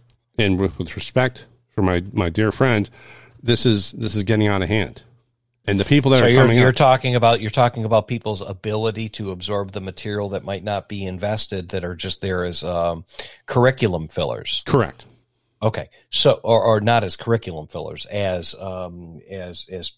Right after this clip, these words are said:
Speaker 2: you know, uh,
Speaker 1: Check the
Speaker 2: oh,
Speaker 1: box
Speaker 2: oh,
Speaker 1: fillers.
Speaker 2: thi-, this week we need, um, ten black kids, and we need two Pacific Islanders, and we need this.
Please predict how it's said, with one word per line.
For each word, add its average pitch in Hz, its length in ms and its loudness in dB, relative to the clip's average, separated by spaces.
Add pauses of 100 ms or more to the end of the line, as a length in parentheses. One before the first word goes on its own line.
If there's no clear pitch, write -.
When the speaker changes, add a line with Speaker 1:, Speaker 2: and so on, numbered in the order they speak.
(120)
Speaker 2:
you 98 280 -10
know, 85 200 -6 (100)
uh, 87 140 -8 (840)
Speaker 1:
Check 135 140 0
the 117 60 6
Speaker 2:
oh, 127 100 8
Speaker 1:
box 123 260 4
Speaker 2:
oh, 95 80 6
Speaker 1:
fillers. 87 380 0
Speaker 2:
thi-, 147 140 4
this 120 360 2
week 135 240 0
we 120 160 -2
need, 113 380 -4
um, 101 420 0 (100)
ten 127 220 2
black 113 380 4
kids, 110 420 -4
and 98 140 -8
we 98 100 -8
need 101 240 -8
two 135 160 -4
Pacific 120 500 0
Islanders, 104 800 2
and 90 120 -8
we 101 100 -4
need 95 220 -6
this. 90 340 0